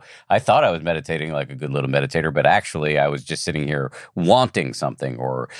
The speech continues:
feeling aversion towards something." And that could be a really help kind of mindfulness bell. Walking through these three levels has been really helpful. Uh, I wanna ask two habitual but in the positive sense, questions for me. One, is there anything I should have asked but didn't?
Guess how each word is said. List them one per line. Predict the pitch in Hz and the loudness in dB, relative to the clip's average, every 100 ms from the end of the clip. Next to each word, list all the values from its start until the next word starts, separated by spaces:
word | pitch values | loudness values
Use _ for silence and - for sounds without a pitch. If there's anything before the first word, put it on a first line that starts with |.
| - | -16
feeling | - 90 76 | 0 2 4
aversion | 76 85 90 76 71 | 4 4 2 0 -4
towards | 69 67 - | -4 -6 -4
something." | 69 - 65 - _ | -4 -4 -8 -8 _
And | 71 | 0
that | 67 - | 0 0
could | 71 | -2
be | 71 | 0
a | 67 | 0
really | 65 67 67 62 - | 0 -2 -2 -4 -6
help | 71 67 | -4 -4
kind | - 65 | 0 -2
of | 60 | 0
mindfulness | 69 69 67 60 | 0 0 -4 -6
bell. | - 64 60 - - - - - _ | -2 -2 -2 -10 -20 -18 -18 -18 _
Walking | 107 120 160 156 110 | 4 6 6 2 -2
through | 120 110 | -2 -2
these | 80 - | -2 -2
three | 92 | 0
levels | 82 78 65 | 2 0 -4
has | 67 | -4
been | 69 | -4
really | 78 80 73 69 65 | 0 2 2 0 -2
helpful. | 67 82 - 76 64 57 - _ _ _ - | 2 0 0 -4 -2 -6 -12 _ _ _ -18
Uh, | - - - | -12 -8 2
I | 104 | 4
wanna | 104 107 | 6 4
ask | 101 95 - | 4 0 -4
two | - 104 95 87 85 | -2 0 2 0 0
habitual | - 87 92 92 85 78 - _ _ _ | 0 2 2 2 0 0 -6 _ _ _
but | 80 69 | 0 2
in | 76 | 0
the | 73 - _ | -2 -6 _
positive | 87 82 80 69 | 2 4 2 0
sense, | 80 71 - - | 0 0 -6 -4
questions | - 87 - 76 67 | 0 0 0 -4 -4
for | - | -2
me. | 80 85 78 - - _ | 2 2 2 -4 -14 _
One, | 90 110 101 | 4 4 4
is | 98 | 2
there | 98 | 2
anything | 120 113 113 | 2 2 2
I | 87 | 2
should | - | 0
have | 98 | 2
asked | 95 90 - | 4 2 0
but | 78 | -4
didn't? | 82 98 - | -2 -2 -4